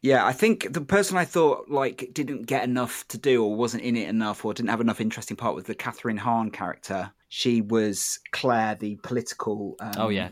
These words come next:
Speaker 2: yeah.
Speaker 1: uh, one who sort of has a link to it all. And she is sort of loosely connected with it, but I don't really feel you get a sense of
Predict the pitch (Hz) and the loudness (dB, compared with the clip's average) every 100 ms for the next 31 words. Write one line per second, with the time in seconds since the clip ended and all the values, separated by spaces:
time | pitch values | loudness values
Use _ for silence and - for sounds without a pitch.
0 | - 90 - _ - _ 101 104 101 101 | -10 -18 -18 _ -20 _ -10 -6 -6 -8
1 | - - 110 101 98 - _ - 110 - | -10 -2 0 0 -4 -8 _ -6 0 2
2 | 98 113 104 110 - - 101 98 101 92 | 2 0 0 -2 -2 -4 -2 -2 -2 -2
3 | 90 - - 131 131 156 165 139 127 117 | -6 -14 -6 2 2 4 4 6 4 6
4 | 131 123 117 123 123 - 107 101 - 120 | 6 4 0 -2 -4 -4 -6 -4 -4 -2
5 | 143 123 127 131 123 120 123 113 107 - | -2 -4 2 2 2 2 2 2 0 -2
6 | - - 117 110 - 110 104 - | -4 -2 -2 -2 -4 -4 -4 -10